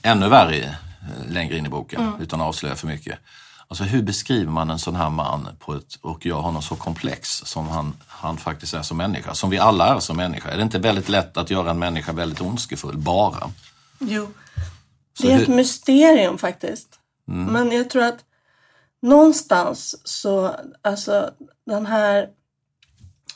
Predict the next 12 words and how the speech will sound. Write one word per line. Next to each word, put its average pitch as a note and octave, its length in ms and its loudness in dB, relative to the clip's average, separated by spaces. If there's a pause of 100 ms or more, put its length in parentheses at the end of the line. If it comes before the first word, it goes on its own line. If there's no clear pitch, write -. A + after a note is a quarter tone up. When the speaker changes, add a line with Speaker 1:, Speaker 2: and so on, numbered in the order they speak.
(420)
Speaker 2:
charmören, G#3+ 1000 -2
alltså G3 240 -6
det G3 100 0
här G3 240 2
är F3+ 80 2
ju F3+ 100 0
också F3+ 240 -8
så F3+ 120 -4
här, E3+ 80 -2
men F3+ 160 -8 (380)
att G#3 240 -8
en G#3 120 2